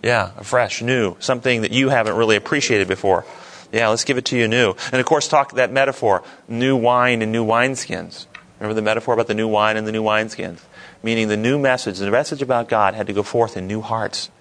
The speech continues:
The old heart, the old way of seeing things, the old way of understanding couldn't handle it, couldn't deal with it. Had to have a new regenerated heart in order to take that message forward. Let's look at Thursday's lesson. And in Thursday's lesson,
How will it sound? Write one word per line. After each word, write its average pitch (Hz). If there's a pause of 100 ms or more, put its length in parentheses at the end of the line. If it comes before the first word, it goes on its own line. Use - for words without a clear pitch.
(160)
The 113
old 123
heart, 107
the 104
old 120
way 120
of 113
seeing 123
things, 87
the 98
old 117
way 113
of 107
understanding 107
couldn't 120
handle 120
it, -
couldn't 120
deal 117
with 92
it. - (340)
Had 110
to 104
have 92
a -
new 101
regenerated 104
heart 92
in 95
order 95
to 92
take 92
that -
message 92
forward. 107 (1040)
Let's 151
look 202
at 180
Thursday's 151
lesson. 98 (1120)
And 127
in 127
Thursday's 180
lesson, 120